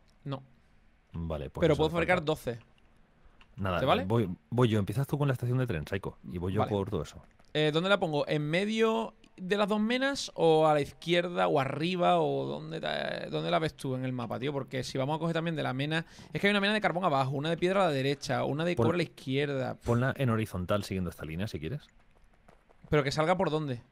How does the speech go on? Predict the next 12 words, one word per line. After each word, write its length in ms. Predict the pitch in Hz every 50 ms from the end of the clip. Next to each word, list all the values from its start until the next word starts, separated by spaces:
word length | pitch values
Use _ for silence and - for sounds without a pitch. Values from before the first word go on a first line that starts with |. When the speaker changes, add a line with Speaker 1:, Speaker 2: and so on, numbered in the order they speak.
| _ _ - - - _ _ _ _ _ _ _ - -
Speaker 2:
Por 160 | - 110 101
la 60 | 95 92
zona 180 | - 113 110 101
de 40 |
la 60 | 90 82
izquierda. 400 | - - - 101 95 87 76 - - - _ _ _ - _ -
Speaker 1:
¿Por 100 | - 151
donde 140 | 139 139 147
hemos 120 | 156 180 196
hecho 120 | - 214
el 60 | 202
hueco? 340 | 208 220 202 202 202 208